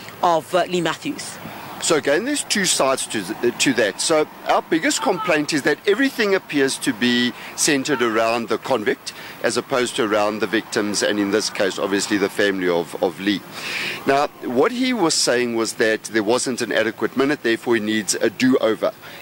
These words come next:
Speaker 2: in terms of the parole, which is where we are now. So we don't even know if there's anything new.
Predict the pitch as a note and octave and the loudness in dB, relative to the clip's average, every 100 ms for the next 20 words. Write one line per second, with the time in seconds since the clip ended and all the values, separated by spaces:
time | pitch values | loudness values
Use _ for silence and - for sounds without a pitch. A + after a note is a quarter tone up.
0 | - G#2 F2 G#2+ G2+ F#2+ - G2+ F#2+ - | -6 -4 2 2 2 -2 0 0 0 -4
1 | G2+ G2 - A2 F#2+ D#2+ F2+ G2+ A2 F2+ | -2 -2 0 2 2 2 0 -2 0 2
2 | G2+ G2 G2 F#2+ F#2+ F2 A2 B2 E3+ D#3 | 2 4 2 2 0 -2 0 2 2 0
3 | B2+ G#2 G2+ G2 G#2 F#2+ G2 F#2+ - F#2 | 0 -2 -2 -2 -2 -2 0 -2 -2 0
4 | A2 C3+ - | 2 2 0